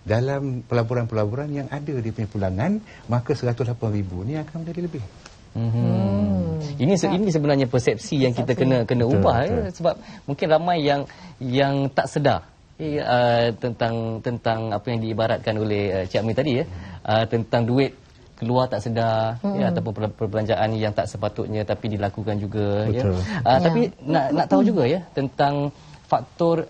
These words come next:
Speaker 2: persekitaran. Ni sejauh
Speaker 4: Ya,
Speaker 2: mana
Speaker 4: saya.
Speaker 2: dia mempengaruhi, ah, seorang pelabur itu? Ya, kita, ya,
Speaker 1: Hmm.
Speaker 2: kita katalah kita, kita, kita mungkin boleh sentuh tentang isu harga minyak dunia ataupun
Speaker 4: Betul,
Speaker 2: isu
Speaker 4: betul,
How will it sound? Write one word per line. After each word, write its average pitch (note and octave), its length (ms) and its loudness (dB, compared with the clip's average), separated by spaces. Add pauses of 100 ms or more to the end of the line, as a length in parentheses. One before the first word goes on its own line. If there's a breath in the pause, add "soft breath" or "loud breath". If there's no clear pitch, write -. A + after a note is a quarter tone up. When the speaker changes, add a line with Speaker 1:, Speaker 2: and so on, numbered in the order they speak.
(120)
Speaker 2:
persekitaran. C#3 800 0 (240)
Ni C3+ 80 -8
sejauh C#3+ 260 0
Speaker 4:
Ya, - 60 2
Speaker 2:
mana F3+ 180 0
Speaker 4:
saya. E3 160 -2
Speaker 2:
dia C3 180 -2
mempengaruhi, C3+ 840 -2 (380 loud breath)
ah, G#2+ 160 0
seorang A#2 420 0
pelabur A2+ 480 -2
itu? G2+ 240 -4 (140)
Ya, C#3+ 100 -6
kita, C3 240 -4 (240)
ya, F2+ 220 -4
Speaker 1:
Hmm. F2+ 260 -8 (240)
Speaker 2:
kita C#3+ 160 2
katalah D#3+ 320 2
kita, A#2+ 180 -6
kita, A#2 220 -2
kita B2 160 -4
mungkin A#2+ 320 0
boleh A#2 100 0
sentuh A2 220 -4
tentang G#2 400 -2
isu G#2 240 -4
harga G2 180 0
minyak G2+ 240 0
dunia F2+ 520 -2
ataupun A#2+ 260 2
Speaker 4:
Betul, A2 140 4
Speaker 2:
isu G2+ 160 2
Speaker 4:
betul, F#2+ 140 2